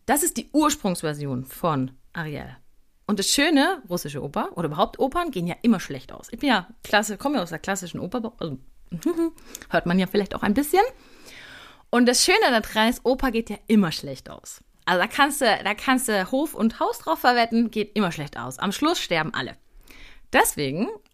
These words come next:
erzählen wir die Geschichte von der Rusalka, wo es eben um diese unerfüllte Liebe geht, auch tatsächlich in der Ursprungsversion. Zum Beispiel.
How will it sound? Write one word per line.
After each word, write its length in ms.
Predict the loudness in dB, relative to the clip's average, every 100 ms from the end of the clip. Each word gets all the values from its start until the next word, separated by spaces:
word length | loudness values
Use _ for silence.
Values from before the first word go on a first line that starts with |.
| _ _ _ _
erzählen 600 | -6 -2 2 2 4 2
wir 180 | 2 -2
die 100 | -2
Geschichte 420 | -6 -6 -6 -8
von 160 | -10 -12
der 80 | -10
Rusalka, 540 | -6 -4 -4 -4 -4 -4
wo 60 |
es 100 | -8
eben 160 | -6 -6
um 140 | -6
diese 180 | -6 -4
unerfüllte 440 | -2 -2 -4 -6
Liebe 240 | -4 -2 0
geht, 240 | 0 -4 0
auch 220 | 2 2
tatsächlich 480 | 0 -2 -2 -2 -2
in 60 | -4
der 120 | 2
Ursprungsversion. 880 | 2 2 -4 -8 -8 -12 -8 -8 -10 _ -20 -20 -6
Zum 160 | 8 8
Beispiel. 320 | 8 -6